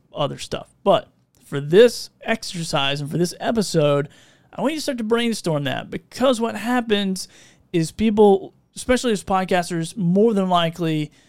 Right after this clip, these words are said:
or live streamers, more than likely you are already consuming someone else's content. And then those sponsors come on and you go, "Oh, well, such and such sponsored that show, and so they would probably be more than likely to sponsor my show."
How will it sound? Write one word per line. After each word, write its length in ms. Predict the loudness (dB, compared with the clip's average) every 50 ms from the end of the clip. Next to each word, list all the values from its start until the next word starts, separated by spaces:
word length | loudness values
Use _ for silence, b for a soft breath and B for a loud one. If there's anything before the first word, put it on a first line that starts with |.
| b b b b _
or 240 | 0 2 2 4
live 280 | 4 4 4 4 4 2
streamers, 540 | 0 -4 -4 -4 -2 -2 -2 -4 -4 -4 -2
more 220 | 0 0 2 2
than 140 | 2 2 2
likely 360 | 2 0 0 -2 -2 -2 -2
you 320 | 0 0 0 0 0 -2 -4
are 200 | -4 -6 -6 -2
already 340 | -2 0 0 0 0 0 -2
consuming 640 | -4 -6 -6 -8 -6 -6 -6 -4 -4 -2 -4 -4 -6
someone 300 | -8 -8 -8 -6 -4 -4
else's 320 | -4 -6 -6 -8 -10 -10
content. 640 | -10 -8 -6 -4 -4 -4 -4 -4 -6 -6 -6 -8 -12 B B B B B B B B _
And 340 | -6 -4 -2 -2 -2 0 0
then 240 | 0 0 0 -2 -2
those 200 | -2 -2 -2 -4
sponsors 500 | -6 -4 -4 -2 -2 -4 -4 -8 -10 -10
come 240 | -8 -8 -6 -6 -6
on 260 | -6 -8 -8 -12 -10
and 140 | -6 -2 -2
you 80 | 0 0
go, 160 | -2 -4 -4
"Oh, 340 | -2 -2 -2 0 0 2 2
well, 360 | 4 4 2 0 0 -2 B B B B B B B
such 280 | -6 -4 -2 -2 0 0
and 140 | 0 0
such 480 | 0 -2 -4 -4 -4 -4 -4 -8 -12 -16 _ _
sponsored 500 | -18 -16 -8 -6 -6 -6 -6 -6 -6 -4
that 200 | -4 -4 -4 -4
show, 500 | -6 -4 -2 -2 0 0 0 0 -2 -4 b b b b b b _ -4
and 320 | -2 0 0 0 -2 -4
so 160 | -4 -4 -4
they 120 | -2 -2 -2
would 160 | -2 -4 -4
probably 520 | -4 -2 0 0 0 0 0 0 0 0
be 160 | 0 2 2
more 180 | 2 2 2 2
than 80 | 2 0
likely 260 | -2 -2 0 -2 -2
to 80 | -2
sponsor 400 | -4 -4 -4 -2 -2 -2 -4 -4
my 220 | -4 -2 -2 -2 -2
show." 380 | -2 -2 -4 -4 -4 -6 -10